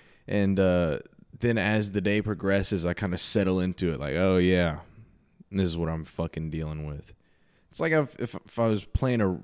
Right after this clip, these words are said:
real-life game of Minecraft and I ran home, skeletons, creepers, zombies, and shit behind me.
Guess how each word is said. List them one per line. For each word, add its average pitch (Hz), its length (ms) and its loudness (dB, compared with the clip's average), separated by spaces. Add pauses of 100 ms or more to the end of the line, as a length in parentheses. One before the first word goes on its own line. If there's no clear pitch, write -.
real-life 107 560 -2
game 104 200 0
of 92 80 0
Minecraft 85 760 -2
and 85 100 -6
I 90 140 -4 (520)
ran 117 420 0
home, 104 520 0 (220)
skeletons, 104 880 0 (140)
creepers, 107 760 0
zombies, 98 540 2
and 95 100 2
shit 104 320 0
behind 95 440 0
me. 95 240 -2